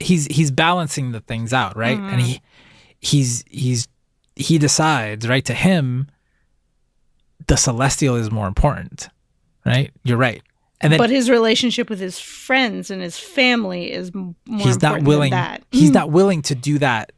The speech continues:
Speaker 1: for this, right?
Speaker 2: Mm-hmm.
Speaker 1: So that, that's where he falls, right? So, so, like, his is really interesting be-, because of that. Um, and that's why I like, like, all of these characters who have, like, lived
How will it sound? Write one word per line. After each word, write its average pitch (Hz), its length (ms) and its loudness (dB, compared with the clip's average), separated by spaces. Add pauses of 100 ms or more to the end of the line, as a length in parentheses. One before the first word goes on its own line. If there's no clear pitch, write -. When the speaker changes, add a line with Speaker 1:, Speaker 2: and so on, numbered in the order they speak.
(120)
Speaker 1:
for - 220 -6
this, - 560 -8 (100)
right? 143 240 0
Speaker 2:
Mm-hmm. 190 320 -6
Speaker 1:
So 131 120 0
that, 151 300 0
that's 139 300 -2
where 123 80 -6
he 127 160 -4
falls, - 360 -10
right? 123 200 -2
So, 120 200 -2
so, 117 200 -4
like, 110 160 -8 (260)
his 156 300 2
is 123 140 -2
really 117 240 -2
interesting 98 600 -2 (340)
be-, 131 100 -2
because 127 380 -2
of 101 100 -4
that. 92 240 -8 (600)
Um, 113 440 0 (160)
and 143 160 0
that's 160 260 2
why 160 160 2
I 139 120 0
like, 135 220 -2
like, - 160 -12 (220)
all 170 160 2
of 165 100 -2
these 143 180 0
characters 120 400 -4
who 117 60 -8
have, 113 220 -6
like, 120 240 -4
lived 135 520 0